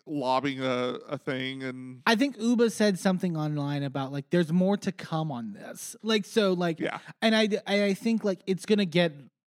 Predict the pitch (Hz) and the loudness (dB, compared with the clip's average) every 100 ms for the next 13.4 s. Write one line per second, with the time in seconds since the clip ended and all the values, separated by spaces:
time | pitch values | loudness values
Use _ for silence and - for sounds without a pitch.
0 | _ 175 190 196 185 160 233 175 147 - | _ -4 2 4 4 4 2 2 0 0
1 | 160 156 196 180 160 170 156 139 _ _ | 0 0 0 -2 -2 -2 0 -2 _ _
2 | _ _ _ _ - 196 - _ _ _ | _ _ _ _ 2 2 2 _ _ _
3 | _ - 226 208 - 240 226 196 202 180 | _ -2 2 2 4 6 6 6 4 2
4 | - 214 262 - 220 208 190 180 170 160 | 0 2 2 0 2 4 4 4 4 2
5 | 156 156 151 147 170 170 - 214 233 226 | 0 -2 -2 -2 0 0 0 2 4 4
6 | 214 196 180 165 143 131 127 131 127 135 | 4 2 2 0 0 -2 -2 -4 -2 -4
7 | 135 127 131 - - 147 135 - 120 - | -4 -6 -10 -12 -14 -8 -8 -8 -10 -12
8 | - 139 - _ - 151 214 247 269 320 | -16 -16 -20 _ -12 -2 2 2 2 -2
9 | - 262 214 - 208 220 196 202 170 - | -6 -8 -6 0 2 2 0 -2 -4 -2
10 | 160 151 202 208 220 220 208 220 208 185 | -4 -2 -2 0 0 0 0 -2 -2 -4
11 | 175 185 165 180 185 170 185 190 196 175 | -2 -2 2 4 6 6 4 4 4 6
12 | 165 151 143 139 120 113 104 - 117 143 | 6 4 2 0 -2 -2 -6 -16 -18 -18
13 | 170 151 131 135 | -12 -4 -4 -4